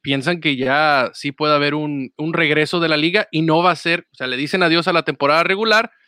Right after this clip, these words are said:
se van a ir de lleno a, a la postemporada de veinte, de dieciséis a veinticuatro equipos, o sea, eso también va retomando, eh, mucha más fuerza, y qué bien, bueno, si sab-, si están viendo que se puede hacer el deporte sin gente y que puede haber deporte profesional sin gente,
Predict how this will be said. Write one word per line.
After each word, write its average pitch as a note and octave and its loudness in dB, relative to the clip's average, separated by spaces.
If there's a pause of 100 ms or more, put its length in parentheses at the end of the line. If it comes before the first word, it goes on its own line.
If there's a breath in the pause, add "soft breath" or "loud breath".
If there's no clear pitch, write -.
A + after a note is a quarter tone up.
(100)
se - -8
van D3+ -2
a - -4
ir E3+ -8
de F3+ 0
lleno E3 0
a, C#3+ 2
a C3 -4
la C3+ 0
postemporada C#3 0
de D#3+ 2
veinte, C3+ -6
de C#3 -4
dieciséis C3 -8
a F3+ -2
veinticuatro C#3 -6
equipos, C3 -8
o A2+ -14
sea, C3+ -2 (320 soft breath)
eso A#2+ -10
también F#3+ -2
va E3 2
retomando, E3 -2 (920)
eh, A#2 -12
mucha C#3 -2
más C3 -2
fuerza, D3+ 2 (320 soft breath)
y D3 -6
qué G#3 2
bien, C4 -4
bueno, G3+ -2
si B2 -12
sab-, D3+ -2
si C3+ -10
están F3+ -2
viendo F#3+ 0
que C#3 -8
se C3+ -10
puede F3+ 2
hacer F#3+ 0
el F#3+ 2
deporte D#3+ -4
sin C#3 -10
gente E3 -2
y - -12
que C#3 -10
puede D#3 0
haber F3+ 2
deporte F3 -4
profesional C#3 -6
sin C#3+ -12
gente, A3+ -4